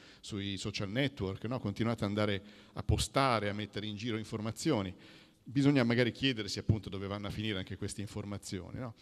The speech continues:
È un fenomeno appunto che tende a, ehm, spostare completamente l'attenzione del lettore su qualcos'altro. Ecco, come ci informiamo? Questa è una domanda che io mi faccio per non finire come lo spazzacamino di Mary Poppins. Cioè,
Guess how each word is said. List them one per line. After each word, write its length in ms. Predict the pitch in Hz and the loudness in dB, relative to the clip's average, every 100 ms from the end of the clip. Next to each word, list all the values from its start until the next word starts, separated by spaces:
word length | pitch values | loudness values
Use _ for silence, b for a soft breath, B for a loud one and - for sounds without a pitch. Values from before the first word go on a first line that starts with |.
| B B B _ _ | B B B _ _
È 160 | 156 180 | -2 0
un 120 | 160 | 0
fenomeno 520 | 160 180 170 175 185 | 0 2 2 4 4
appunto 340 | 131 139 151 107 | 4 4 2 2
che 380 | 123 127 - - | 4 4 2 0
tende 480 | - 147 113 101 101 | 4 4 4 2 2
a, 280 | - 123 - | 2 2 0
ehm, 500 | 113 101 98 98 95 - B B B _ | -4 -4 -4 -8 -10 -14 B B B _
spostare 640 | - 147 135 - 156 120 | -2 0 0 0 0 2
completamente 640 | 101 110 120 120 143 143 113 | 0 -2 0 0 0 0 0
l'attenzione 460 | 113 - 120 160 127 | 0 0 -2 -2 -2
del 140 | 131 | -2
lettore 360 | 147 - 165 151 | -6 -2 0 0
su 140 | 120 | 0
qualcos'altro. 1000 | - 110 - 110 98 82 90 - 92 - | 2 0 2 0 0 -4 -8 -12 -14 -12
Ecco, 200 | - 123 | -12 -12
come 260 | 120 185 160 | -10 -8 -8
ci 180 | - 143 | -8 -8
informiamo? 800 | 120 - 107 104 87 90 87 101 | -8 -4 -4 -4 -8 -8 -12 -8
Questa 300 | 147 - 101 | -8 -2 -2
è 400 | - - - - | -4 -18 -16 -8
una 80 | 120 | -6
domanda 380 | 127 131 127 | -4 -2 -4
che 100 | 110 | -2
io 100 | 117 | -2
mi 120 | 120 101 | -2 0
faccio 260 | 123 - | -2 -2
per 140 | 110 101 | -4 -4
non 100 | 104 | -4
finire 300 | 117 113 107 | -2 0 0
come 160 | 101 | -2
lo 80 | 98 | -6
spazzacamino 680 | - 107 - 104 101 104 95 | -4 -6 -4 -8 -8 -8 -10
di 140 | 95 | -12
Mary 180 | 101 98 | -8 -8
Poppins. 580 | - 95 - 95 95 - B B B _ | -8 -10 -10 -12 -10 -14 B B B _
Cioè, 220 | 131 | -2